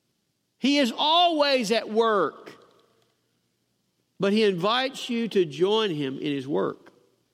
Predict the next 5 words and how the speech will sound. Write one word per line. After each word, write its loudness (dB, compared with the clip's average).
Find 0
out 0
where 4
he's 2
working. 0